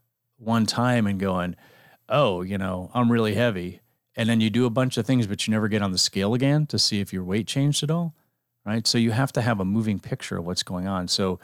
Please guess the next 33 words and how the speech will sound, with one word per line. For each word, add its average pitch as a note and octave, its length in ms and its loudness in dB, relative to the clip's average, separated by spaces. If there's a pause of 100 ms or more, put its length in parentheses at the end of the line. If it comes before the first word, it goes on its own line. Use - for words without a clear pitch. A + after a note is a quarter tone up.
(360)
I A#2 40 -4
think A#2 140 0
too - 120 -4
many A#2+ 160 4
companies G#2+ 400 0
approach F#2+ 400 -2
sales G2+ 340 0
time, F#2 600 -2 (100)
when G2 120 -8
they F#2 60 -2
look G#2+ 240 0
at F2+ 140 0
it, F2 40 -4
it's E2 140 -8
kinda G#2 180 -4
like F#2 160 -2
an F2+ 80 -6
oil G#2 280 -2
painting. F2 400 -10
It's F2 160 -4
like, F2 240 -4
"Yeah, D3 180 2 (560)
it B2 120 0
was A#2+ 140 2
sixty - 440 0
percent, A#2 440 0 (140)
you A2+ 80 -8
know, F#2+ 240 -6 (180)
last A2 360 0
year." G2 340 0
And G#2 300 -2
so G2+ 240 2
it's, G2+ 180 -2